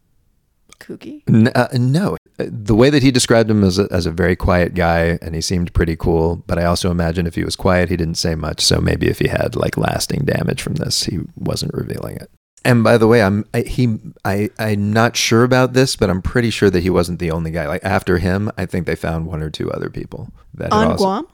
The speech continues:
Speaker 2: I'm, I don't know if it was in Guam, but I think there were a few other soldiers who had just lived for long periods of time without giving themselves up.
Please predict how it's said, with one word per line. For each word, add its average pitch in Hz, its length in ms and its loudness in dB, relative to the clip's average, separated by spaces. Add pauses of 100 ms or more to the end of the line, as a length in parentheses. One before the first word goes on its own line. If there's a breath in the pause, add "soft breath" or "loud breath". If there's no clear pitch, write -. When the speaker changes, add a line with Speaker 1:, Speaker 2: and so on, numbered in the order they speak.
(160)
Speaker 2:
I'm, - 280 0
I 101 60 2
don't 104 140 4
know 104 100 6
if 101 80 2
it 107 40 4
was 95 180 0
in 90 100 0
Guam, 82 440 0
but 80 140 -4
I 78 60 -4
think 82 200 -4
there 82 80 -2
were 73 140 -2
a 71 40 -10
few 76 240 -6
other 69 280 -6
soldiers - 500 -10
who - 120 -8
had - 180 -12
just - 220 -10 (340)
lived 78 460 -12
for - 400 -14
long - 460 -12
periods - 320 -12
of 85 80 -20
time - 200 -12
without - 280 -16
giving 62 200 -16
themselves - 380 -16
up. 71 160 -20